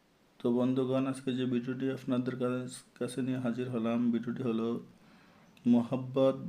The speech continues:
ভালোবাসা পয়দা হওয়ার বশীকরণ।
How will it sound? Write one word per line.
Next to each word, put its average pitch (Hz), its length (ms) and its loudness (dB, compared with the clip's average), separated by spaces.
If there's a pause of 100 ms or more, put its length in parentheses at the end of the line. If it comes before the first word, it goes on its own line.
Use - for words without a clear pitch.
ভালোবাসা 120 600 0 (100)
পয়দা 117 340 0
হওয়ার 117 340 0 (460)
বশীকরণ। 117 720 0